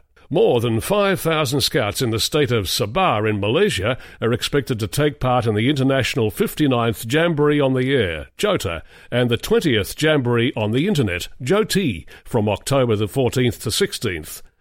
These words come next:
Sabah was selected as the nation's host for the event,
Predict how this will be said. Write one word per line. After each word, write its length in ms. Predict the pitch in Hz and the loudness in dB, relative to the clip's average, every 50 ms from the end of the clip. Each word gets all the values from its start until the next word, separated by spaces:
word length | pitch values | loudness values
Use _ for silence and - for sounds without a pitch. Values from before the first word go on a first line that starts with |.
| _ _ _ _ _ - - _ - | _ _ _ _ _ -20 -20 _ -12
Sabah 580 | - - 135 123 160 202 190 143 117 120 135 | -6 -4 -2 0 2 2 2 4 2 2 2
was 160 | 135 120 107 | 2 0 0
selected 460 | - - 131 117 123 123 - 143 120 117 | 0 0 2 2 2 2 2 0 0 0
as 140 | 113 87 | 0 0
the 100 | 117 117 | 0 0
nation's 480 | 113 147 170 160 - 180 175 165 160 - | 0 2 0 2 2 2 2 2 2 0
host 320 | - 175 214 202 151 - - | 0 0 0 0 0 0 -4
for 140 | - 107 87 | -6 -6 -4
the 160 | 98 92 95 | -4 -4 -4
event, 260 | 95 127 160 180 - | -2 0 0 -2 -2